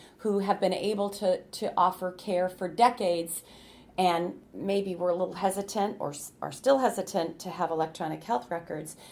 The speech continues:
this is harder for them to embrace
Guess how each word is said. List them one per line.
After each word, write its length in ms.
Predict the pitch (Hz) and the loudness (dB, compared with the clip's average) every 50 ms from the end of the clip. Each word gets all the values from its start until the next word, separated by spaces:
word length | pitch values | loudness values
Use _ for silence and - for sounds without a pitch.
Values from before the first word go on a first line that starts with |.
| - - - - - - - - | -20 -20 -20 -20 -20 -20 -18 -2
this 280 | 196 226 240 240 - | 2 2 2 2 2
is 260 | 269 269 254 - - - - - - | -2 -2 -4 -4 -6 -10 -14 -20 -16
harder 580 | - - 262 262 254 247 214 175 139 - - - _ - | 0 4 4 4 6 6 4 4 2 2 -2 -12 _ -6
for 120 | - 208 202 | -2 -2 0
them 420 | - 196 196 190 185 185 190 185 - - - - - - | 4 4 4 4 4 2 -2 -4 -8 -12 -20 -20 -16 -14
to 180 | - - 226 208 | -8 -4 -4 -2
embrace 800 | - - 190 185 180 175 185 196 185 170 165 165 - - - | -2 -2 -2 -2 -2 0 2 2 4 2 2 0 0 -2 -4